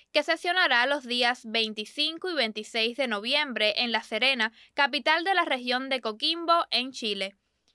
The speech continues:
Según declaraciones del escritor y concejal Luis Aguilera en la reunión preparatoria,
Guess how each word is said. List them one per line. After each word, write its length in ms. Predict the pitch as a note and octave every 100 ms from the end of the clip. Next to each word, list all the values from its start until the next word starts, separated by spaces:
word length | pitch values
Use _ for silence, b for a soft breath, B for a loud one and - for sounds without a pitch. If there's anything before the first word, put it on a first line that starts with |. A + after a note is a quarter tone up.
| _
Según 540 | - - C#4 C#4+ D4+ F4
declaraciones 720 | F#4+ C#4 A3 A#3+ - B3 D4+
del 160 | D4
escritor 540 | A3+ A#3 A#3 G#3+ B3 C4
y 40 |
concejal 600 | - A#3+ - A3+ A#3+ B3+
Luis 260 | A#3+ A#3+ C4
Aguilera 600 | D4 A#3 A3 C4+ C#4 A3+
en 100 | A3
la 100 | G#3+
reunión 520 | A3+ G#3+ G#3+ A3 A#3+
preparatoria, 800 | A#3+ B3 G#3+ G3+ B3+ C#4+ A#3 G#3+